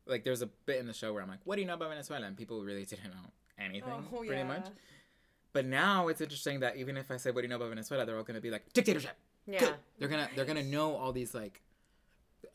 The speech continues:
Speaker 1: buzzy, newsworthy
Speaker 3: Mm-hmm.
Speaker 1: words, and I'm like, "No, tell me something else that you know about it. Like, what else do you know about it? Do you know this? Do you know that?" Like, so it's still interesting, and it, and it, it forces me to check my own privilege, 'cause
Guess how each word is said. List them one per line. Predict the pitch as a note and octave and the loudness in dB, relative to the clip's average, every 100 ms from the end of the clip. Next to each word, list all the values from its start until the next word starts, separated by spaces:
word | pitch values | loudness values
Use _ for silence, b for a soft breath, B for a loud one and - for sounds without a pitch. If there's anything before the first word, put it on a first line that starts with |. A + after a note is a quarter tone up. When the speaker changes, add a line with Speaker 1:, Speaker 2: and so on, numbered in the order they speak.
| A2+ | -6
Speaker 1:
buzzy, | - C#3 C3+ C3 B2 | 0 2 2 0 -2
newsworthy | A#2+ B2+ C3 A#2+ A2+ A2 G#2 | -2 -2 -2 -2 0 2 2
Speaker 3:
Mm-hmm. | F#2 | 2
Speaker 1:
words, | G#2 G2 | 0 0
and | G#2+ | -4
I'm | G#2 | -4
like, | G2+ F#2+ | -6 -6
"No, | G2+ A2 D#3+ - _ _ _ _ - | -6 -6 -10 -16 _ _ _ _ -12
tell | A2+ | -8
me | B2+ | -6
something | C3+ C#3 | -6 -6
else | D#3 B3+ - | -8 -10 -10
that | - | -10
you | F2 | -10
know | F#2+ | -10
about | F#2+ - | -12 -14
it. | - | -4
Like, | C3 A2+ - - | -2 -2 -2 2
what | G3 | 2
else | F#4 | 2
do | - | -2
you | G#2 | -6
know | F2+ | -8
about | - - | -12 -14
it? | - _ _ _ _ _ - | -14 _ _ _ _ _ -6
Do | |
you | A#2+ | -2
know | A#2+ | -2
this? | A2 G3+ G4+ - _ - | -2 -4 -6 -14 _ -8
Do | |
you | B2+ | -2
know | B2+ | -2
that?" | - | 0
Like, | C3+ A#2 - b b b b b | -2 -2 -10 b b b b b
so | - | -6
it's | C3+ | 0
still | - E3 - | 8 8 8
interesting, | C#3 C3 B2+ C3+ A#2+ | -2 -4 -2 -2 -2
and | A2 G#2+ G#2+ | -2 -2 -4
it, | - | -4
and | A#2 A2+ | -2 -2
it, | - - | -4 -8
it | D#3 D#3 | -4 -4
forces | D3 G#3+ A3 G3+ | 2 4 6 4
me | E3 E3+ | 4 4
to | C3 | 2
check | A#2 C3+ | 0 -2
my | B2 | 0
own | B2 B2+ A2+ | 0 -2 -4
privilege, | F#2+ G#2+ G2 G2+ G#2+ | -4 -4 -4 -6 -6
'cause | - G#2+ | -8 -8